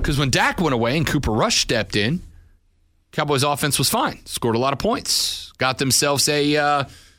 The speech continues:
uh, a, a year in which if the Philadelphia Eagles weren't the special Eagles, Dallas would have probably won that division. They would have not had to go to Tampa, and they likely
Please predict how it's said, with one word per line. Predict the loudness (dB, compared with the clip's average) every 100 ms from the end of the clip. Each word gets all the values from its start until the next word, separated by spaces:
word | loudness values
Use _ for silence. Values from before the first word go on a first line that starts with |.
| _ _ -6
uh, | -2 -2 -2 0 0
a, | 0 0
a | 0
year | 0 2 4 2
in | 2
which | 2 2
if | 0 0
the | 0
Philadelphia | 2 2 2 2 0 0 -2
Eagles | -2 0 2 2
weren't | 0 0 0
the | 0 2 0 -2
special | 0 2 0 0 0 2
Eagles, | 0 0 0 -2 -8 _ _ _ _
Dallas | -2 0 2 2
would |
have | 0
probably | 0 2 2
won | 2
that | 2 2
division. | 2 2 2
They | 2
would | 0
have | 0
not | 0 0
had | 0 0 0
to | 0
go | 2
to | 2
Tampa, | 0 0 0
and | 0
they | 2
likely | 0 0 0 0 0